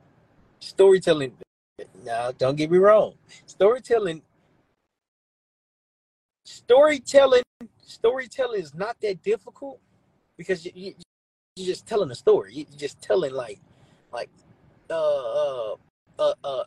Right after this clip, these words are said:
a story that ties into the point. What makes it difficult is forgetting the point and not knowing the story that can tie into that. That's why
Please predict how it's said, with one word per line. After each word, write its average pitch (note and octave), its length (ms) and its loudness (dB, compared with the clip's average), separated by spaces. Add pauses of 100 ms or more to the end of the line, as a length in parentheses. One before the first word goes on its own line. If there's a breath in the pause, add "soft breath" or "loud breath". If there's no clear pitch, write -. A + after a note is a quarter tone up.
a B2+ 100 -12
story G3+ 640 2
that D3 160 -10
ties F3+ 320 -4
into D#3+ 200 -10
the C3+ 80 -12
point. D3 300 -6 (1080 soft breath)
What D3 140 -2
makes F3+ 220 -2
it C3+ 180 -16
difficult - 920 -6
is C3 300 -16
forgetting B3+ 520 -4
the F3+ 100 6
point D3+ 460 -2
and C#3 120 -12
not D3+ 180 -8
knowing D#3 220 -6
the B2+ 80 -12
story F#3+ 420 2
that C#3 160 -6
can B2 180 -16
tie D3+ 300 -6
into C#3+ 220 -14
that. - 220 -14 (680)
That's F3+ 200 -2 (960)
why C#3 300 -4